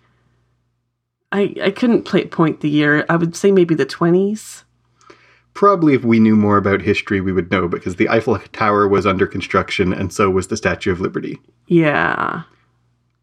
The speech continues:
Speaker 2: So
Speaker 1: So
Speaker 2: I'm
Speaker 1: that
Speaker 2: sure
Speaker 1: might
Speaker 2: we
Speaker 1: be
Speaker 2: could
Speaker 1: turn
Speaker 2: get
Speaker 1: of the
Speaker 2: an exact
Speaker 1: century.
Speaker 2: year for that, but that's
Speaker 1: I'm
Speaker 2: turn of the
Speaker 1: sure.
Speaker 2: century.
Speaker 1: Yeah, turn of the century. Um, but yeah, so the backgrounds and the, the kind of scope of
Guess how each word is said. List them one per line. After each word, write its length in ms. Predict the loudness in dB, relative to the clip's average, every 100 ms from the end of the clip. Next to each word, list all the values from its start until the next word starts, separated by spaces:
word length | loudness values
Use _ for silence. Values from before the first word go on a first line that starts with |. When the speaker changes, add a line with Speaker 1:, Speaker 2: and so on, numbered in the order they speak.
| _
Speaker 2:
So 320 | -2 0 0
Speaker 1:
So 260 | -4 -12 -8 -2
Speaker 2:
I'm 80 | 0
Speaker 1:
that 120 | 2
Speaker 2:
sure 120 | 2
Speaker 1:
might 160 | 2 2
Speaker 2:
we 80 | 2
Speaker 1:
be 60 |
Speaker 2:
could 120 | 2
Speaker 1:
turn 80 | 2
Speaker 2:
get 140 | 2 2
Speaker 1:
of 100 | 0
the 80 | -2
Speaker 2:
an 60 |
exact 320 | -2 -2 -2
Speaker 1:
century. 160 | -2 0
Speaker 2:
year 260 | 2 2 0
for 160 | -4
that, 300 | -4 -4 -6 -4
but 160 | -4 0
that's 240 | -2 -2
Speaker 1:
I'm 40 | -2
Speaker 2:
turn 200 | 0 2
of 60 |
the 60 | 2
Speaker 1:
sure. 60 |
Speaker 2:
century. 480 | 0 -4 -4 -6 -6 -4
Speaker 1:
Yeah, 180 | -4 -2
turn 180 | -2 -2
of 60 |
the 60 | -2
century. 400 | -8 -10 -10 -12 _ -20 -20 -20 -20 _ -20 _ -20 _
Um, 500 | 0 2 2 2 -2 -8 _ _ _ _ -20 -20 _ _ _
but 240 | -2 -2 2
yeah, 160 | 0
so 140 | -2 -4
the 80 |
backgrounds 640 | -2 -2 0 0 2 0 0
and 100 | -4
the, 180 | -4 -8
the 160 | -8 -6
kind 180 | -4
of 220 | -4 -6 _ _ _
scope 540 | -20 -2 0 0 0
of 480 | -2 0 -2 -8 -18